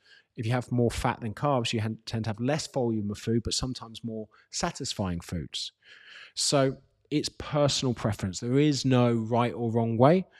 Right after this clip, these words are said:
It's based on what food you like to eat and the way that you like to eat it. It's not gonna make that much of a difference on your body composition. What's gonna make a difference on your body composition is enjoying what you're doing, hitting your workouts, and making sure you're in that calorie deficit,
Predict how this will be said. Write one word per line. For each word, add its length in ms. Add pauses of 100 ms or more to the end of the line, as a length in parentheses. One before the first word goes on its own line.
(300)
It's 160
based 340
on 220
what 260
food 380
you 160
like 240
to 200
eat 280
and 200
the 60
way 300
that 180
you 100
like 220
to 140
eat 260
it. 160
It's 180
not 120
gonna 160
make 320 (720)
that 280
much 200
of 80
a 20
difference 440
on 200
your 140
body 240
composition. 580 (400)
What's 140
gonna 180
make 180
a 40
difference 420
on 80
your 240 (380)
body 160
composition 500 (320)
is 180
enjoying 360
what 160
you're 60
doing, 340 (100)
hitting 360
your 100
workouts, 600
and 120
making 220
sure 200
you're 220
in 80
that 160
calorie 280
deficit, 440